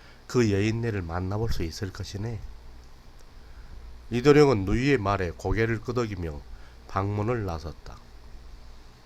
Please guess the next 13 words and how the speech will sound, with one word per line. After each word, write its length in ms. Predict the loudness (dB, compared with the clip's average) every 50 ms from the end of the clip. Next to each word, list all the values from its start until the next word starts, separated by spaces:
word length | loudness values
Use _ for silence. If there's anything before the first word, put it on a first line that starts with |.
| -20 -20 -20 -20 -20 -6 0
꿈에도 400 | 2 4 6 6 6 6 6 6
그리던 440 | 4 4 2 4 4 4 2 2 -2
그 200 | 0 0 2 4
여인을 340 | 4 2 2 2 0 0 0
만나볼 500 | 0 -2 0 0 2 0 0 0 0 -2
수만 280 | -2 -2 -2 -2 -2
있다면야 720 | -2 -4 -4 -4 -2 -2 -2 -4 -6 -8 -10 -12 -12 -14 -16 -14 -14 -14 -12 -12 -12 -12 -12 -10 -4
무슨 300 | 0 2 4 6 6 6
일인들 420 | 6 6 6 4 4 2 2 2 2
못할까 680 | 2 4 6 6 6 6 4 0 -2 -4 -4 -6 -6 -6 -10 -14 -16 -16 -14
싶었다. 580 | -14 -14 -2 2 4 4 4 2 -8 -14 -14 -14 -16 -18 -20 -20 -20 -20 -20 -18 -18 -18 -18 -16 -16 -14 -14 -14 -14 -14 -16 -16 -16 -14 -14 -14 -14 -16 -18 -20 -20 -20 -20 -20 -20 -10 0 4
여장을 460 | 6 6 8 10 10 10 8 6 6
하고 380 | 4 2 2 2 0 0 -2